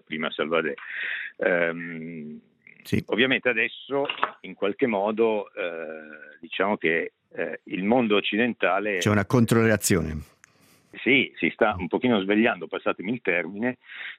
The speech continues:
Speaker 1: eh, per cui adesso si cerca di, eh,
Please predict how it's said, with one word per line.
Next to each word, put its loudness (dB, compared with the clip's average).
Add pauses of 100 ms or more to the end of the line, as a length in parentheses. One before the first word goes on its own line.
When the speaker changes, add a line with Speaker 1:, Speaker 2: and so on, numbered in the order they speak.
(120)
Speaker 1:
eh, -2 (100)
per -2
cui 0
adesso -2
si -6
cerca -2
di, -4
eh, -10